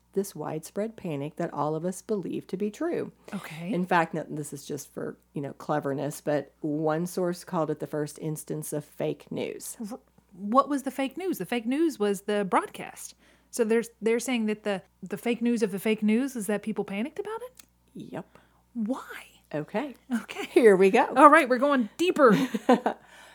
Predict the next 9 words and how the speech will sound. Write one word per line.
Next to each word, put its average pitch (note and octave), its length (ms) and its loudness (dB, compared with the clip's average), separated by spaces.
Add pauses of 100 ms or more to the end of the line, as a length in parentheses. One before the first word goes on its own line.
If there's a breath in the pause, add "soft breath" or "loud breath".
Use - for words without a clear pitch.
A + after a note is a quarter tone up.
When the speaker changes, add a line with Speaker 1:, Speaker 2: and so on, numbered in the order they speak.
(260 loud breath)
Speaker 1:
So D#3+ 680 4
this A3 240 4
is C4+ 80 0
a, B3 100 2 (220)
this F#3+ 180 2
is B3+ 140 0
a C#4+ 60 2
theory, D3+ 520 0
okay, D3+ 460 -2